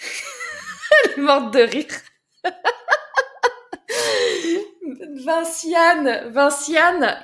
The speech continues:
qui est la, la, euh, moi, comment, comment on appelle ça ? Une, euh, une muse, qui est ma muse de, de, du sujet d'aujourd'hui, euh, pour faire la paix avec son passé, parce que justement, elle-même, elle a fait ce chemin-là.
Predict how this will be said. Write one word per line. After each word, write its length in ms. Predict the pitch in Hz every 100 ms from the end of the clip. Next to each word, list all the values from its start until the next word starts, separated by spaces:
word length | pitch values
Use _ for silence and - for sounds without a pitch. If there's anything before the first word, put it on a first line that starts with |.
| -
qui 320 | - 285 311
est 340 | 339 349 349
la, 640 | 247 247 233 226 220 214 220
la, 420 | 214 196 185 175 185 _ - - _ _ -
euh, 260 | 165 - -
moi, 460 | 202 208 202 - 190
comment, 440 | 269 262 277 269 -
comment 200 | 302 349
on 20 |
appelle 200 | 285 254
ça ? 360 | 254 294 311 311
Une, 200 | 247 233
euh, 500 | 226 214 208 202 196 208 _ - - _ _ _ _ - 190
une 240 | - 254 302
muse, 400 | 381 339 214 214 185 185 -
qui 100 | 277
est 40 |
ma 140 | 294
muse 380 | 294 359 440 330
de, 260 | 247 262 247
de, 240 | 202 240
du 140 | 208 254
sujet 300 | 311 349 381
d'aujourd'hui, 840 | 311 262 262 233 269 - - - _ _ - - - _ -
euh, 160 | 196 190 -
pour 180 | 269
faire 140 | - 294
la 100 | 254
paix 120 | 277
avec 180 | 262 233
son 180 | - 226
passé, 480 | 220 214 311 381 -
parce 220 | 277 269
que 160 | 285
justement, 960 | 254 233 415 453 - 370 294 247 254 277
elle-même, 520 | 285 285 294 302 285
elle 140 | 247 208
a 100 | 196
fait 200 | 196 202
ce 160 | -
chemin-là. 720 | 196 - 294 277 254 220 220